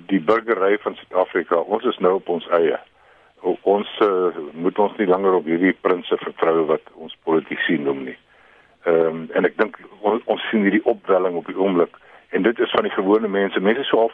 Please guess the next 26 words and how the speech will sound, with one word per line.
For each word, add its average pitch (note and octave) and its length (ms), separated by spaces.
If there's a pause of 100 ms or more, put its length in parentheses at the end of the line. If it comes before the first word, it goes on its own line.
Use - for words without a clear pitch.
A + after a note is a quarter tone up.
geïrriteerd A#2 540
as F#2+ 160
jy F#2+ 220 (320)
die F#2+ 160
A G#2+ 140
N A2 180
C A2+ 100
of F#2+ 100
die G#2 240
E G2+ 80
F - 80 (160)
F - 60
of F2+ 100
die E2+ 160
D G2 200
A F2+ 300 (440)
sien G2+ 180
op G2 100
sosiale F#2+ 480
media F#2+ 240
ook - 260
wil G2 120
inkers G#2+ 480
op G2+ 120
hierdie F2 220
ding. D2+ 220